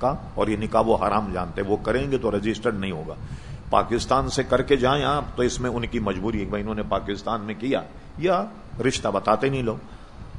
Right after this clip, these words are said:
وہاں آپ کو ڈکلیئر کرنا ہوتا ہے کہ اگر آپ شادی شدہ ہیں،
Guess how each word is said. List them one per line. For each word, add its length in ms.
وہاں 340
آپ 300
کو 100
ڈکلیئر 460
کرنا 340
ہوتا 440
ہے 120
کہ 120
اگر 200
آپ 160
شادی 360
شدہ 400
ہیں، 160